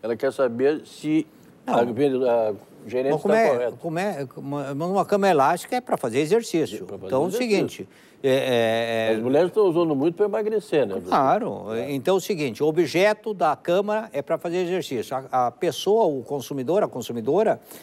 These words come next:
Speaker 2: a, a Débora usou uma vez, estragou. A responsabilidade é, é objetiva, direta.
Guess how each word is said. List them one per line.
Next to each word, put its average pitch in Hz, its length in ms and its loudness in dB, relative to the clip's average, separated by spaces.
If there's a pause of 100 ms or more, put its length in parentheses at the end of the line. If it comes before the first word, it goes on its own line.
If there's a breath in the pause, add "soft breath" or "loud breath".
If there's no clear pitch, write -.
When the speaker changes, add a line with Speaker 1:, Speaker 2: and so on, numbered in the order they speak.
(160 loud breath)
Speaker 2:
a, 110 400 0
a 107 40 2
Débora 151 400 0
usou 151 240 0
uma 180 160 -2
vez, 123 280 0
estragou. 127 560 0 (680)
A 269 100 -4
responsabilidade 233 760 0
é, 247 480 -2
é 190 60 2
objetiva, 233 760 0
direta. 175 640 2